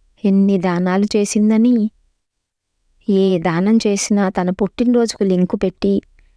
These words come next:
ఈ రోజున ప్రతి గుడిలోనూ అనాథాశ్రమాలలోనూ పూజలు, అన్నదానాలు జరిగేటట్లు ఏర్పాటు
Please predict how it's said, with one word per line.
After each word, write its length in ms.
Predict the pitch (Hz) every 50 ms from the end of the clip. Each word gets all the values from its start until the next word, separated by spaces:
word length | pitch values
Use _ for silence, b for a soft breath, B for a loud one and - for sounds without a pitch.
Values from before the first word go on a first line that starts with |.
| _ _ _ _ _ - 233
ఈ 120 | 220 226
రోజున 380 | 220 233 233 240 240 262 254 262
ప్రతి 500 | 240 - 220 208 208 _ - - 247 226
గుడిలోనూ 720 | 220 226 226 247 247 262 269 262 247 247 247 240 214 - - _ _ -
అనాథాశ్రమాలలోనూ 1300 | 190 190 175 180 190 202 196 208 196 208 214 - - 233 220 220 220 220 220 214 214 208 196 196 196 190 190 - _ _ _ _ _ _ _ _ _ _ _ -
పూజలు, 360 | 233 247 247 226 277 285 277 302
అన్నదానాలు 720 | 285 220 180 185 190 185 202 202 208 208 214 214 214 214
జరిగేటట్లు 800 | 208 208 180 - 185 202 214 - 202 175 - - - 190 190 - _ _ _ _ _ _ _ _ -
ఏర్పాటు 460 | 196 185 180 - - 220 220 - 226